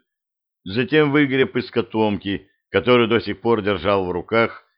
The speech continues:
солидную горсть золотых, пересыпал себе в карман и начал озираться,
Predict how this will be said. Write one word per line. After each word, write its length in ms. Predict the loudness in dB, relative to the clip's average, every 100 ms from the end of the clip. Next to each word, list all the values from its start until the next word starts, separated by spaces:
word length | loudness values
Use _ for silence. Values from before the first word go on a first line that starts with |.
| _ _ -10
солидную 500 | -2 0 0 0 0
горсть 540 | 2 2 -2 -18 -18
золотых, 880 | -14 -4 -2 -2 -2 -6 -6 -14 -20 _ _ _ _ _
пересыпал 540 | 0 0 0 -2 0
себе 240 | -2 -2 -4
в 60 |
карман 460 | 0 0 0 -2 -4 -12 _ _
и 100 | -6
начал 480 | 0 0 0 -2 -4
озираться, 960 | -2 -4 -2 -2 0 0 -2 -18 -18 -18